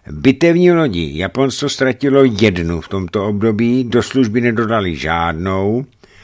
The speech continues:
a k prvnímu devátý čtyřicet čtyři měli devět bitevních lodí. Spojené státy nestratily žádnou, do služby dali jednu, stav k prvnímu devátý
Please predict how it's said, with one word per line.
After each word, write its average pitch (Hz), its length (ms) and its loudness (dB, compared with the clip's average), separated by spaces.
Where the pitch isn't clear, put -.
a 82 160 -4
k - 40 -18
prvnímu 120 440 2
devátý 107 960 0
čtyřicet 110 460 -2
čtyři 107 280 -2
měli 107 260 0
devět 101 540 0
bitevních 90 640 -4
lodí. 67 440 -8
Spojené 135 420 2
státy 139 380 0
nestratily 131 720 2
žádnou, 98 1120 0
do 113 140 0
služby 127 380 0
dali 120 220 2
jednu, 95 840 -2
stav - 720 -2
k - 20 -20
prvnímu 123 440 2
devátý 113 800 0